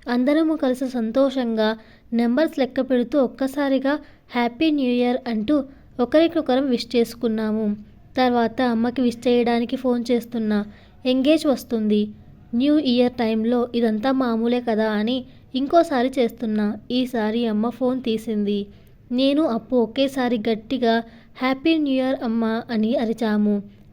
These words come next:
అమ్మ వైపు నుండి మౌనంగా ఉంది. మెల్లగా అమ్మ ఏడుపు వినిపిస్తుంది. ఫ్రెండ్స్ అందరికీ సైగ చేసి పక్కకు వచ్చి "ఏమైందమ్మా?" అని అడిగా. అమ్మ ఏడుస్తూ,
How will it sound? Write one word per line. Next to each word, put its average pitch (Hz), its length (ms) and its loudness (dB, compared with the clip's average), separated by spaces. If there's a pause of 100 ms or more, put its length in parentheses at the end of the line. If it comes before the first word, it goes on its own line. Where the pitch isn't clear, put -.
అమ్మ 226 220 0
వైపు 233 340 0
నుండి 226 240 0
మౌనంగా 226 580 0
ఉంది. 226 400 0 (540)
మెల్లగా 285 460 2
అమ్మ 233 240 0
ఏడుపు 233 380 2
వినిపిస్తుంది. 220 920 0 (300)
ఫ్రెండ్స్ 262 380 0
అందరికీ 233 420 -2
సైగ 220 300 0
చేసి 220 400 0 (440)
పక్కకు 294 340 2
వచ్చి 254 400 0 (120)
"ఏమైందమ్మా?" 226 840 0 (140)
అని 226 200 0
అడిగా. 208 460 0 (380)
అమ్మ 240 220 2
ఏడుస్తూ, 254 540 2